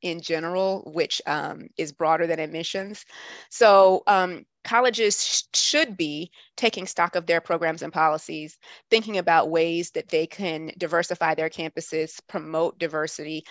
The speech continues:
outside of this. Targeted outreach and recruitment is always something that they should have been doing anyway.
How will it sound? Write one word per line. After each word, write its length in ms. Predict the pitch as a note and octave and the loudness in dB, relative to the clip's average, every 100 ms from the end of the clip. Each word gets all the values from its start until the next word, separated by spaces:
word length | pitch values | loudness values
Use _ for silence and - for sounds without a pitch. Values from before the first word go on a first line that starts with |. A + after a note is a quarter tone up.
| - - - | -18 -6 0
outside 540 | E3+ - - D#3 D#3+ | 0 0 0 2 2
of 100 | F3 | 0
this. 240 | F3+ F3 - | 0 0 -2
Targeted 500 | - F#3+ F3+ F3 F3 | 0 2 2 0 2
outreach 400 | D#3+ - F3 - | 0 0 -4 -6
and 80 | D3+ | -10
recruitment 400 | - G3+ - E3 | -6 -6 -4 -6
is 80 | - | 0
always 340 | F3 E3 G#3 | 2 4 2
something 360 | - A3 A3 G#3 | 0 -6 -6 -6
that 100 | - | -6
they 100 | D#3 | -6
should 180 | - F#3+ | -4 -4
have 60 | |
been 140 | F3+ E3+ | -4 -4
doing 240 | E3 D#3+ - | -6 -6 -8
anyway. 460 | F3+ G3+ A#3 D4 | -4 2 2 2